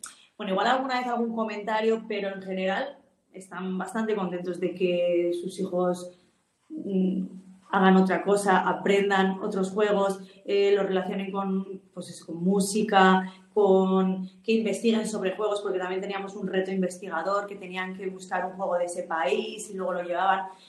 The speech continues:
Y también, bueno, pues al final forman parte, ellos se están formando, son protagonistas también de ese patio, eh,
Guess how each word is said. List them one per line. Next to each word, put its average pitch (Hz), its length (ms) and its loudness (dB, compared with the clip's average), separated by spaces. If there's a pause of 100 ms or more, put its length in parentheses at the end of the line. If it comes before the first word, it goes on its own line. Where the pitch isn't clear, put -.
(240)
Y 208 100 -6
también, 160 280 -6
bueno, 190 160 -6
pues - 180 -10
al - 100 -8
final 170 280 0
forman 196 420 2
parte, 214 420 4
ellos 208 200 2
se - 40 -8
están 214 220 -6
formando, 214 640 -2
son 196 360 -8 (180)
protagonistas 208 520 0
también 202 200 -6
de 208 80 0
ese - 180 -2
patio, - 560 0
eh, - 480 -8